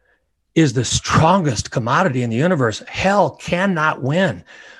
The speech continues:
when the love of Christ meets the vulnerability of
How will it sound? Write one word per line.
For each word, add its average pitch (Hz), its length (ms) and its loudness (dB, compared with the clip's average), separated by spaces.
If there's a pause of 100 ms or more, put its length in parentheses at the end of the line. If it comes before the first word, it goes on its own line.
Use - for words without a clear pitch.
when 143 220 2
the 131 100 2
love 143 300 2
of 165 160 -2
Christ 131 460 0
meets 131 480 -2 (880)
the 139 80 0
vulnerability 131 960 0
of 123 300 -4